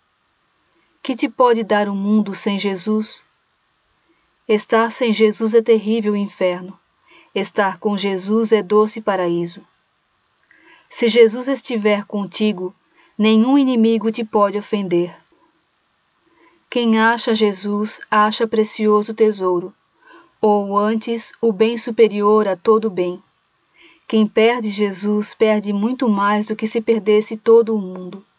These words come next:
Paupérrimo é quem vive sem Jesus,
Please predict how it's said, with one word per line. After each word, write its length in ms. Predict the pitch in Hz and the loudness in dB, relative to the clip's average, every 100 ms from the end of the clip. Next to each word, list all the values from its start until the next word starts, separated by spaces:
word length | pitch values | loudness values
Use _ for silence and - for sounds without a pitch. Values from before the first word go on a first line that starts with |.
| _ _ _ _ _ _ _ _ _ _ | _ _ _ _ _ _ _ _ _ _
Paupérrimo 840 | - 240 226 226 233 233 220 196 190 | 2 2 2 0 0 0 -2 -4 -6
é 200 | 196 202 | -4 -4
quem 220 | 208 214 | -2 -2
vive 320 | 196 220 220 | 0 -2 -2
sem 240 | 208 - 214 | -2 -2 -2
Jesus, 680 | 214 196 190 190 190 - | 0 -4 -4 -10 -10 -14